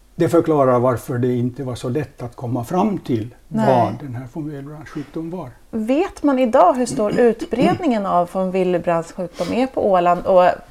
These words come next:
Speaker 2: även
Speaker 1: Ja.
Speaker 2: andra, mm, blödarsjuk?
Speaker 1: Eh, jo, vi har,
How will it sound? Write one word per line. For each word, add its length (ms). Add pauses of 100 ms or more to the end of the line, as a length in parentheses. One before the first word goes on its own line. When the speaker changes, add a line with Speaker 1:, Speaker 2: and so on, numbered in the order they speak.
(120)
Speaker 2:
även 460 (240)
Speaker 1:
Ja. 140
Speaker 2:
andra, 320 (360)
mm, 380 (160)
blödarsjuk? 880
Speaker 1:
Eh, 480 (160)
jo, 380
vi 320
har, 480